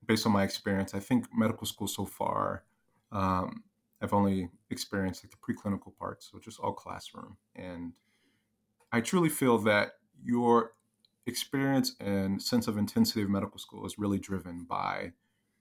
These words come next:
um, the specialties that you're interested in. Um, if you,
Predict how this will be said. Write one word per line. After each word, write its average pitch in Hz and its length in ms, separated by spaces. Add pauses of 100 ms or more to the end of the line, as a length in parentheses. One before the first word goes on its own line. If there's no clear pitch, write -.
(120)
um, - 340 (340)
the 107 80
specialties 101 460
that 92 160
you're - 80
interested 101 440
in. 104 220 (520)
Um, 87 500 (380)
if - 200
you, 98 580